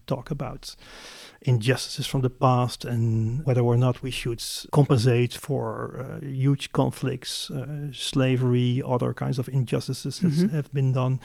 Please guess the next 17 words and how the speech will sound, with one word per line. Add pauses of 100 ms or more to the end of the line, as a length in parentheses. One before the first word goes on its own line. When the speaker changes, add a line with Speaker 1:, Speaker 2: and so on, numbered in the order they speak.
(200)
Speaker 1:
then
it
becomes
already (280)
really
concrete.
But
what
about
future
generations?
And
I
think
your
research
really